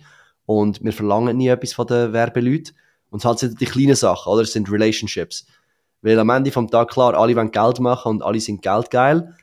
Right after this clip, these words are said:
aber alle sind auch gleich smart oder switched on, dass sie wissen, dass Relationships wichtig sind. Weil ob jetzt der Algorithmus gut oder schlecht ist, wir haben immer, immer gekauft, wir haben nie versucht, Preise zu drücken. Wir haben ab und zu gesagt, hey, by the way, wenn ihr die Preise erhöhen wollt, sagt uns einfach, dann können wir verhandeln.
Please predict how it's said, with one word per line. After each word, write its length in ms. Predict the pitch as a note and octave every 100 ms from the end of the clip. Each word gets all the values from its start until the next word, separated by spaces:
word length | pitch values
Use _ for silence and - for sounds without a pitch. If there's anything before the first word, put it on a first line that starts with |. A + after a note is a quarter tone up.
| _ _
aber 300 | - G#2+ A2+ -
alle 240 | A#2 A#2 B2
sind 260 | B2 A#2+
auch 100 | A2 A2 - _ _
gleich 480 | - A2+ A#2 B2+ B2+ - _ _ _ _ _ _ _ -
smart 600 | - A#2 A#2+ C3 C#3+ A#2
oder 100 | G#2+
switched 420 | - B2 B2 -
on, 200 | A2 B2+
dass 100 | A#2+
sie 160 | G#2+
wissen, 220 | G2 A#2 -
dass 180 | G2+
Relationships 580 | F#2+ G2+ A2 - G#2+ -
wichtig 300 | G#2 G#2+ A#2
sind. 240 | - D#2+ D2+
Weil 180 | F2 - - _ _ _
ob 120 | - A#2+
jetzt 160 | A2+
der 60 | -
Algorithmus 640 | A2+ A#2+ A#2+ A#2+ A#2 G#2+
gut 300 | - B2+ B2
oder 80 | A2
schlecht 380 | G#2+ A2 A#2+ -
ist, 100 | A#2+
wir 80 | G#2+
haben 120 | G2 -
immer, 240 | A2+ A#2+ A#2 -
immer 200 | A#2+ B2+
gekauft, 320 | B2+ B2+ C3
wir 120 | A2+
haben 80 | G2
nie 140 | G#2+ A2+
versucht, 360 | A2+ A2 -
Preise 280 | G#2+ A2 A#2
zu 180 | - B2+
drücken. 500 | B2+ - E3 E3+ - _ _ _ _
Wir 100 | -
haben 100 | A2
ab 180 | G2 A#2
und 80 | A#2
zu 80 | A2+
gesagt, 200 | A2 A2+
hey, 120 | D#3+
by 140 | D3+ C#3+
the 60 |
way, 180 | C3 B2+
wenn 120 | A#2
ihr 80 | A2+
die 80 | G#2+
Preise 260 | - A#2+ A2+
erhöhen 300 | A2 A#2+ A#2
wollt, 160 | G2+
sagt 280 | - A2 A2
uns 100 | A#2+
einfach, 220 | B2 C3+
dann 120 | C#3
können 160 | - G2+
wir 80 | G2
verhandeln. 480 | - F#2+ G#2+ C3+